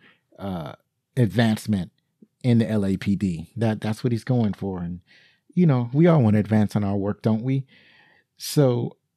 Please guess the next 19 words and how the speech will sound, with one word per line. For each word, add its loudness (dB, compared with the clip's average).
Alonzo 4
is -2
impatient. 0
He 0
doesn't 2
want 2
to -10
deal 2
with -4
Boyd's, 0
I, 0
I 4
don't 6
know, 0
uh, 0
chumminess, 2
<laughs> -2
right? 4
<laughs> 2